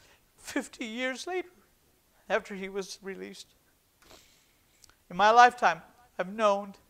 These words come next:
heroes. Memorial Day, uh, oh man, it's so important to me. Fourth of July is important to me.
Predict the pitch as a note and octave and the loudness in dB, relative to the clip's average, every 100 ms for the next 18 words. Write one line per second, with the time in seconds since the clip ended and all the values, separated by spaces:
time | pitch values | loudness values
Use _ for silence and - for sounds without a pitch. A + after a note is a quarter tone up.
0 | _ _ _ _ _ _ - A#3 E3 - | _ _ _ _ _ _ -2 -2 -2 -8
1 | - - _ _ _ _ _ - - - | -14 -20 _ _ _ _ _ -20 -20 -20
2 | - _ _ - E3+ F#3+ B3 B3+ C4+ C#4 | -20 _ _ -16 -4 4 6 8 6 6
3 | C#4+ C#4+ B3+ B3 B3+ G3 - - F#3 F#3 | 6 2 -4 -4 -8 -8 -14 -6 2 2
4 | F3 F#3 G3+ D#3+ - F3+ - - B3+ A#3+ | 2 -2 -6 -10 -14 -10 -4 2 2 2
5 | - D4+ A3 F3+ C#3+ A#2 A2+ _ _ - | 0 0 -2 -16 -18 -18 -20 _ _ 6
6 | A#3+ C#4 G#3+ A#3 A#3+ B3+ A#3+ F#3+ E3+ C#3 | 6 6 2 2 10 12 10 6 -6 -6
7 | D#3+ D#3+ D3+ D3 B2 | -8 -8 -12 -18 -20